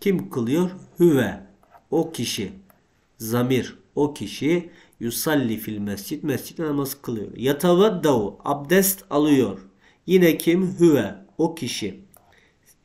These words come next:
Eğer sen namaz kılıyorsun deseydi tusalli olacaktı. Sen abdest alıyorsun, yine yeteveddau, teteveddau şeklinde T ile gel-, gelmesi gerekirdi. Ben namaz kılıyorum deseydi o zaman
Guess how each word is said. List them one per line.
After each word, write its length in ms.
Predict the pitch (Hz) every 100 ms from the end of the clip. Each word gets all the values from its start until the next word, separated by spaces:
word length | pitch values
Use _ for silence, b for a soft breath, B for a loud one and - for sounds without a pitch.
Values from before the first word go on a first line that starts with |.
| b b b -
Eğer 280 | 143 151
sen 480 | 147 - - 185 175
namaz 340 | 135 120 117 -
kılıyorsun 420 | 117 110 - 104
deseydi 560 | 101 - 151 147 175
tusalli 580 | - 139 - 165 156 117
olacaktı. 680 | 104 98 95 95 - - 117
Sen 440 | - 175 165 - -
abdest 380 | 131 113 113 113
alıyorsun, 460 | 98 95 98 135
yine 460 | 147 139 120 131 165 B B B B _ _ _ - -
yeteveddau, 1000 | 120 123 135 143 143 156 131 131 185 -
teteveddau 760 | - 208 196 143 120 - 104 101
şeklinde 720 | - 98 - 101 107 143 175 B B -
T 180 | 156 131
ile 220 | 113 170
gel-, 420 | 143 131 123 120
gelmesi 540 | - 123 104 101 - 131
gerekirdi. 580 | 117 107 107 98 85 b b b
Ben 320 | 120 165 190 170
namaz 360 | 143 127 -
kılıyorum 380 | 123 113 104 101
deseydi 400 | 101 - 120 170
o 100 | 139
zaman 440 | 123 151 175 -